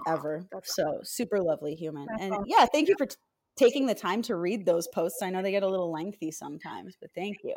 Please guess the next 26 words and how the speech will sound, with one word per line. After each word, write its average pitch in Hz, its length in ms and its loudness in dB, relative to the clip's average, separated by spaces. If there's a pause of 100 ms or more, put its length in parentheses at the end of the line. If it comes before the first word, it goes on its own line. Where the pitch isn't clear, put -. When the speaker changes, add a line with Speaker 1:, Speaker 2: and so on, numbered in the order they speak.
(160)
Speaker 3:
<laughs> 214 280 -12
No, 311 240 4
I 233 160 2
really 277 240 -2
love 247 260 -2
it. 208 240 0
And 220 420 -4
you're 240 220 -4
doing 240 240 -4
a 214 60 -6
lot 208 160 -2
of 202 80 -6
really 202 240 -2
important 214 400 -6
work, 202 300 -4
like, 185 400 -4
in 196 200 -6
the 190 100 -6
L 190 180 -8
G 185 120 -10
B 185 160 -8
T 196 160 -12
Q 190 400 -10
plus 330 240 -4
community. 302 640 -8
And, 185 520 -6